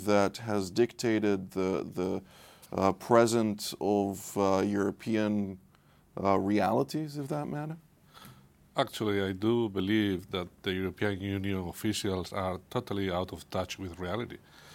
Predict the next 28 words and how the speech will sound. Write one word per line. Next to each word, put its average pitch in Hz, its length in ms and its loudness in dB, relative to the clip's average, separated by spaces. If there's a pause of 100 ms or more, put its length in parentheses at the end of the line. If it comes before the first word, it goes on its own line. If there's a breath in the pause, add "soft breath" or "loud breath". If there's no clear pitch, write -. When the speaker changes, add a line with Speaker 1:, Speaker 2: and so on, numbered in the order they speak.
(400 loud breath)
Speaker 2:
And 95 140 -6
I 98 80 -2
think, 101 400 -6
uh, 107 60 2
the 92 140 0
lessons 98 360 0
learned 98 380 0
in 98 140 -4
the 90 80 -2
last 92 240 0
year 98 320 0 (760 loud breath)
has 101 420 2
driven 98 440 0
them 98 460 0 (120)
even 101 220 0
more 104 200 0
crazy. 107 500 -2 (520 loud breath)
Uh, 92 580 0 (120)
last, 101 460 2
uh, 92 180 -6
la-, 98 280 0 (120)
last 101 320 -2
week, 151 300 2 (340)
they 104 160 0
approved 110 480 2
this 104 340 2
new 104 240 0
norm 107 460 0